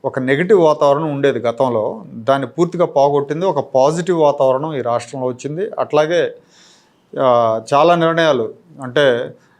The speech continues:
ఈ పెన్షన్లు పెంచడం కావచ్చు, ఆ, మూడు వేల నుంచి ఒకసారిగా నాలుగు వేలు చేయటం, తర్వాత వికలాంగుల పెన్షన్లు పెంచడం, తర్వాత అన్న క్యాంటీన్లు ఓపెన్ చేయటం, డిఎస్సి వేయటం,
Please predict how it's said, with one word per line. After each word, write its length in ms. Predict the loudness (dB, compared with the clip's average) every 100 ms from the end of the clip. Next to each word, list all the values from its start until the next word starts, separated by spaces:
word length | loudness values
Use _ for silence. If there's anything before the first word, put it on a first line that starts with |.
| _
ఈ 540 | -6 -2 -2 -4 -8 -14 -20 _ _ _ _ _ -2
పెన్షన్లు 400 | -2 0 0 0
పెంచడం 400 | -2 -4 -8 -6
కావచ్చు, 580 | -4 -4 -8 -12 -12 -16 _ _ _ _ _ -10
ఆ, 140 | -8
మూడు 260 | -6 -4 0
వేల 180 | -2
నుంచి 180 | -2 -6
ఒకసారిగా 420 | -8 -4 -2 -2
నాలుగు 280 | -2 -4 -4
వేలు 160 | -6 -8
చేయటం, 440 | -10 -10 -12 -14 -8
తర్వాత 340 | -4 -4 -4
వికలాంగుల 500 | -8 -6 -4 -4 -6
పెన్షన్లు 440 | -8 -12 -10 -14 -10
పెంచడం, 540 | -10 -12 -14 -14 -12 -6
తర్వాత 320 | -4 -4 -6
అన్న 180 | -8 -6
క్యాంటీన్లు 460 | -6 -6 -8 -6
ఓపెన్ 260 | -6 -8 -12
చేయటం, 380 | -12 -14 -14 -10
డిఎస్సి 460 | 0 0 0 -2
వేయటం, 480 | -2 -2 -6 -12 -16